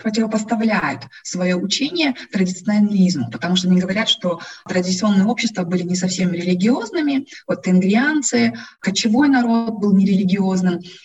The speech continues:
и, э, что вот эти традиции сегодня мешают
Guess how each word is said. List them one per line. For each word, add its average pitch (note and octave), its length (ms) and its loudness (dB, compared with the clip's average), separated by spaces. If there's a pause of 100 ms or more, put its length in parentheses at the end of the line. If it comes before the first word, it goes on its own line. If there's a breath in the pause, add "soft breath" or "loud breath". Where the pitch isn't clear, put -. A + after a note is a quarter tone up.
и, G3+ 220 2
э, F#3 180 2
что F#3 180 -4
вот G#3 100 -2
эти G3+ 140 -2
традиции G#3 540 0
сегодня G3+ 320 0
мешают G#3 640 0